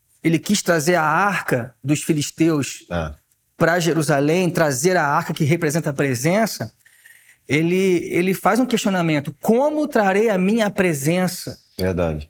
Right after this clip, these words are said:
Speaker 1: Porque ele entendia que ele não poderia governar como Saul governou. Ele tinha zelo pela presença. Então, biblicamente falando, eu vejo no Antigo Testamento esses dois homens que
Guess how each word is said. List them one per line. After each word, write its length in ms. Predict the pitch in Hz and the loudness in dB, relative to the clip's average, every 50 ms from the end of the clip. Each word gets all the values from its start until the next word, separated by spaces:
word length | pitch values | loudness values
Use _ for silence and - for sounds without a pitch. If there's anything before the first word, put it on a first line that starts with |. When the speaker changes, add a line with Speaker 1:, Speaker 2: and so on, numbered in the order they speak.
| _ _ | _ _
Speaker 1:
Porque 240 | - 202 - - 226 | -4 -2 0 0 2
ele 100 | 226 240 | 2 2
entendia 540 | 247 254 262 240 202 175 143 170 247 269 247 | 2 2 0 2 2 0 2 2 2 2 2
que 100 | - 240 | 2 2
ele 100 | 240 226 | 2 4
não 160 | 226 262 254 | 2 2 0
poderia 440 | 254 262 247 208 214 202 214 208 185 | 0 0 0 2 2 2 2 2 2
governar 840 | 160 175 165 156 151 135 143 151 165 202 233 220 156 120 - - _ _ _ _ | 2 0 2 2 0 0 2 2 2 2 2 0 -2 -4 -8 -14 _ _ _ _
como 240 | - 214 208 220 208 | -2 0 0 0 0
Saul 360 | - - 214 202 196 202 202 | 0 0 0 0 2 0 0
governou. 600 | 185 190 196 190 220 226 220 220 196 190 190 - _ _ _ _ _ _ _ _ _ _ _ _ _ _ _ _ _ _ _ _ _ | 2 2 2 2 2 0 0 0 -2 -2 -4 -8 _ _ _ _ _ _ _ _ _ _ _ _ _ _ _ _ _ _ _ _ _
Ele 160 | - 160 165 | 0 0 0
tinha 300 | 170 - - 190 185 180 | 0 0 -2 0 0 0
zelo 480 | 156 135 127 120 143 160 170 160 151 135 | 0 -2 -2 -2 0 0 0 0 -2 -2
pela 220 | - 143 135 135 | -4 -4 -4 -4
presença. 440 | 131 131 127 123 120 131 127 - 180 | -4 -4 -6 -6 -4 -6 -4 -4 -4
Então, 240 | 165 - 190 202 190 | -2 0 0 0 0
biblicamente 680 | 160 139 180 214 226 233 220 - 175 170 180 180 - - | 0 0 0 0 0 0 0 0 0 0 0 -2 -4 -2
falando, 500 | - 151 139 147 151 175 190 180 160 147 | -2 0 0 2 2 2 2 0 0 0
eu 120 | 151 147 | 0 0
vejo 520 | 131 139 160 170 170 151 170 160 143 120 - _ _ _ _ _ _ _ _ _ _ - | 0 0 0 0 0 0 0 -2 -2 -4 -8 _ _ _ _ _ _ _ _ _ _ -2
no 120 | 143 160 | 0 0
Antigo 260 | 170 165 - 170 165 160 | 0 0 0 0 -2 0
Testamento 880 | - 175 156 - - 156 143 147 156 170 190 196 185 - - 135 135 - _ _ _ _ _ _ _ _ _ _ | 0 -2 -2 0 0 0 0 2 2 2 2 0 -2 -4 -8 -12 -14 -16 _ _ _ _ _ _ _ _ _ _
esses 340 | - 151 139 - 165 151 - | -6 -6 -2 -2 -2 -2 0
dois 320 | 147 156 165 180 170 151 147 | 0 0 2 2 2 0 0
homens 420 | 151 156 170 180 175 165 165 - | 0 2 2 2 0 0 -2 -4
que 500 | - - 175 170 160 147 135 117 - | -4 -2 0 0 0 0 0 -2 -6